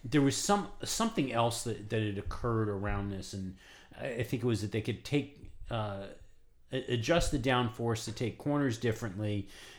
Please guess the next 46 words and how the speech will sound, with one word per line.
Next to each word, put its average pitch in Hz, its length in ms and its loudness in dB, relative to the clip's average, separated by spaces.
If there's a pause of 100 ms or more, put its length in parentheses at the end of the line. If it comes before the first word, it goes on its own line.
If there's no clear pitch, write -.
and 113 360 6
if 107 120 2
only 165 260 8
that 143 180 6
would 127 100 4
make 123 200 4
things 123 220 0
better. 120 260 4
And 113 140 2
we 110 80 2
found 123 240 0
that 107 80 -4
drivers 139 380 4
couldn't 120 320 0
follow, 113 560 4
and 107 560 0 (340)
it 113 160 0
didn't 147 280 6
lead 131 160 4
to 120 180 0
a 113 40 2
great 110 280 2
race. 110 340 2
And 110 80 -2
instead, 127 360 2
we 127 80 2
got 117 260 2
to 113 100 -2
see 113 520 2 (360)
in, 120 280 2
in 127 240 4
the 123 100 8
three 185 400 4
laps 147 400 4
that 127 140 2
they 127 200 4
actually 139 680 2 (100)
deigned 131 500 0 (120)
to 107 120 -6
show 104 360 -4
up 98 260 -6
at 104 160 -6
the 101 80 -4
race, 85 400 -10
Bernie 131 520 -2
Eccleston 95 760 -4